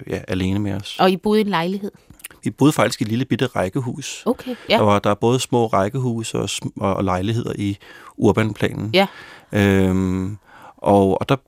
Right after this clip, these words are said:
Speaker 1: der, der boede vi på Kurvemagerstien nummer halvtreds,
Speaker 2: Ja.
Speaker 1: som blev kaldt for Ballademagerstien.
Speaker 2: Ballademagerstien. Og hvorfor blev den kaldt for det? For der, det var der, alle ballademagerne boede.
Speaker 1: Nej, men det, alle de der, alle, mange af de der boligområder, eller forskellige, øh,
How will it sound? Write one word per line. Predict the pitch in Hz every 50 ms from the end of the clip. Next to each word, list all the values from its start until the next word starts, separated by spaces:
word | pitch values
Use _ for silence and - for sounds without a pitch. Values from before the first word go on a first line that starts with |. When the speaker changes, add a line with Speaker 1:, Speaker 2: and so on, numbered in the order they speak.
| _ -
Speaker 1:
der, | 139 - _ -
der | 139
boede | 135 - 120 107 110 110
vi | 123 113
på | - 113 107 95 92 -
Kurvemagerstien | - - - 120 107 107 120 110 110 101 92 101 - - - - - -
nummer | 98 95 98 98 98
halvtreds, | 98 92 - - - 98 101 - - - - - -
Speaker 2:
Ja. | 185 196 208 -
Speaker 1:
som | - - - 98
blev | 107 117
kaldt | - - 95 90
for | - - 90 - _
Ballademagerstien. | - 98 95 90 90 95 110 107 101 120 110 - - - - - 113 - - _
Speaker 2:
Ballademagerstien. | - 190 185 185 190 190 202 190 175 - - 175 -
Og | 165 175
hvorfor | - 202 214 233
blev | 262 247
den | 220 208
kaldt | - 226 208 185
for | 196 -
det? | 220 -
For | - 214
der, | 196 185 - _ _ -
det | 185
var | 185
der, | 180 202 180
alle | 170 170 170
ballademagerne | - 185 175 170 160 170 175 175 156 151 156
boede. | - 156 156 156 170 175 - - -
Speaker 1:
Nej, | - - - -
men | - - 82 -
det, | - 101 95 92 - - - - - -
alle | 113 113 120 135
de | 117 120 117
der, | 101 110 104 98
alle, | 90 80 95 107 110 - -
mange | - 107 101 110
af | 117 101
de | 110
der | 110 - 87
boligområder, | - - 107 104 110 107 104 95 95 95 95 95 87 -
eller | - 85 80 104 110 110 _ - - - - - - _
forskellige, | - - - - - 107 101 107 104 101 98 95 95 90 87 87 87 85
øh, | -